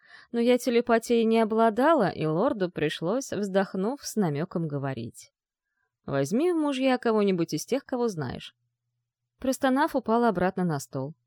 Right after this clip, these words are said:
«А я так надеялась, что предложение будет хорошим!» — воскликнула трагично. Мак не ответил. «А к вечеру у нас появился гость».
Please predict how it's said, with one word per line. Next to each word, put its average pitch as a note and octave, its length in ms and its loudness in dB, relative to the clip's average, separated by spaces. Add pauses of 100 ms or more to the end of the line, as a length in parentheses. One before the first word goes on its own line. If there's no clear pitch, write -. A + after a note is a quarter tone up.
(880)
«А D#4 60 -4
я E4 180 6
так D#4+ 160 2
надеялась, B3 500 6
что B3 140 -4
предложение B3+ 560 4
будет A3+ 260 -2
хорошим!» — C4 800 4 (480)
воскликнула G3 720 0
трагично. E3 720 -4 (420)
Мак G#3 380 0
не B3+ 200 0
ответил. C#3 680 -6 (1040)
«А A#3 120 -2
к A3+ 100 -10
вечеру C4 600 2 (180)
у G3+ 80 0
нас D4 200 2
появился E4+ 480 2
гость». A3+ 420 2